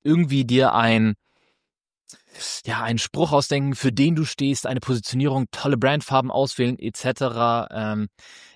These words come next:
ist mehr eine Sache, womit Leute halt Geld machen, anstatt wirklich, dass du damit Geld machst.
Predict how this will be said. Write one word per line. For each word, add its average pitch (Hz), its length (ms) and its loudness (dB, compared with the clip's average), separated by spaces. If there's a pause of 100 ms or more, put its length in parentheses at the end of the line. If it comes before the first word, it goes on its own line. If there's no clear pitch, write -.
ist 147 240 -2
mehr 139 140 4
eine 147 140 2
Sache, 147 520 0 (160)
womit 113 460 -2
Leute 117 280 2
halt 139 260 -2
Geld 156 200 0
machen, - 340 -4 (220)
anstatt - 500 -2 (100)
wirklich, 107 640 -2
dass - 220 -4
du 131 160 -2
damit 127 320 0
Geld 98 220 -4
machst. - 420 -6